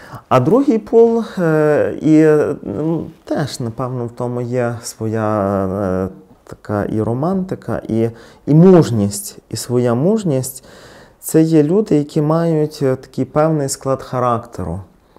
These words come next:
які є впевнені в тому, що вони роблять. Це є люди, які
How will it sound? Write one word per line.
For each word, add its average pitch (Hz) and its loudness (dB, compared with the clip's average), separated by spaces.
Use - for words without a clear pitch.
які 139 0
є 127 0
впевнені 160 2
в 123 -6
тому, 147 -2
що - -6
вони 123 -2
роблять. 107 2
Це - 0
є 147 4
люди, 170 2
які 156 0